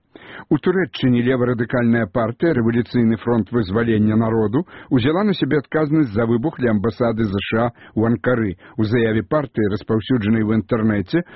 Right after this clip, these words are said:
паведамляецца, што сябра арганізацыі Алісан Санлі падарваў сябе каля ўваходу ў амерыканскую амбасаду. У выніку выбуху загінуў ахоўнік пасольства, некалькі чалавек пацярпелі. Турэччына і З Ш А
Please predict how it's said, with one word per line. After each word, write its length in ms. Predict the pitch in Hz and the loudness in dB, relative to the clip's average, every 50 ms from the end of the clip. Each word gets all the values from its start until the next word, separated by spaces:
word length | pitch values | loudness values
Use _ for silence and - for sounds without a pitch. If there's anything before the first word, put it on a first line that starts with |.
| - - - | -20 -14 -4
паведамляецца, 840 | - 131 135 151 156 180 185 180 170 160 143 143 131 - - - 143 | -2 0 2 2 2 2 0 0 0 2 0 0 -2 -4 -4 -4 -4
што 240 | 135 - - - 131 | -4 -2 -2 -2 -2
сябра 400 | 127 - 151 165 160 147 151 151 143 | 0 0 0 0 0 0 0 0 0
арганізацыі 680 | 127 123 143 143 143 131 117 110 101 95 - - 139 | 0 2 2 2 2 2 2 0 -2 -2 -2 -2 0
Алісан 440 | 131 127 127 123 - - 143 143 139 131 - | 0 0 -2 -2 -2 0 0 2 0 0 -2
Санлі 480 | - 131 127 120 117 117 120 143 160 - - - - - - | -2 0 2 2 2 2 2 0 -2 -2 -8 -16 -20 -6 -4
падарваў 420 | 131 131 117 135 131 147 165 165 | -2 0 0 0 2 0 0 -2
сябе 300 | - - 135 117 123 151 | 0 -2 0 0 0 0
каля 260 | 143 - 127 123 117 | 0 0 2 2 2
ўваходу 420 | 113 113 117 104 135 143 131 139 143 | 2 0 0 0 0 0 2 2 2
ў 60 | 123 | 2
амерыканскую 680 | 113 113 113 107 92 - 117 120 113 - - - 123 120 | 2 2 0 0 -2 -2 -2 -2 -2 -4 -4 -2 0 2
амбасаду. 640 | 117 117 98 117 107 - - 110 107 104 92 104 95 - - - - - | 2 2 2 0 -4 -2 -2 -2 -2 -2 -2 -2 -4 -4 -8 -16 -8 -2
У 120 | - 120 | 0 2
выніку 400 | 113 120 117 117 113 110 - 113 | 2 4 2 2 0 0 0 2
выбуху 380 | 107 127 156 156 143 - - 117 | 2 2 0 0 -4 -2 -2 -2
загінуў 540 | 104 104 117 107 110 123 117 113 113 120 - | 0 0 0 0 2 2 2 2 0 -2 -2
ахоўнік 540 | - 120 110 - - 123 113 113 120 120 113 - | -4 -6 -4 -2 0 2 2 2 2 0 -2 -2
пасольства, 680 | 139 135 127 - 156 147 139 135 - - 143 147 151 - - - - - | -2 -2 0 0 0 0 0 -2 -6 -4 -4 -4 -4 -6 -10 -16 -4 0
некалькі 500 | 117 123 156 170 - 147 113 104 107 95 | 0 0 0 0 -4 -6 -6 -6 -6 -6
чалавек 420 | - 120 113 107 104 123 131 - | -2 0 0 2 2 0 -2 -2
пацярпелі. 680 | - 135 117 - 139 127 110 - 113 110 104 95 104 95 - - - - - _ | -4 -6 -2 0 -2 -2 0 -2 -2 0 0 0 -2 -2 -4 -10 -20 -20 -14 _
Турэччына 560 | - 127 127 123 117 104 - - - 120 120 110 | 0 0 2 2 0 -2 -4 -2 0 0 0 0
і 60 | 98 | 0
З 80 | 95 110 | -2 -4
Ш 80 | - - 123 | -2 0 0
А 160 | 135 170 180 | 0 0 -2